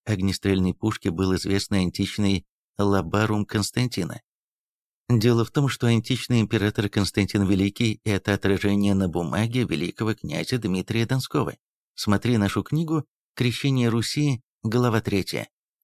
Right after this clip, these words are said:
Перед битвой Дмитрий Донской обратился к Сергию Радонежскому за благословением. Тот благословил князя и передал ему некое секретное оружие,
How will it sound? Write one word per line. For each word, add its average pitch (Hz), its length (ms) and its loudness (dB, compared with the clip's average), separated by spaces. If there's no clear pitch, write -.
Перед 107 220 2
битвой 170 340 -2
Дмитрий 143 460 0
Донской 113 440 0
обратился 110 540 0
к - 80 -10
Сергию 92 460 0
Радонежскому 104 800 0
за 101 260 0
благословением. 95 840 -2
Тот 110 240 2
благословил 101 640 0
князя 123 460 -4
и 110 280 -2
передал 98 480 0
ему 92 320 0
некое 117 480 -2
секретное 90 680 -4
оружие, 123 440 -4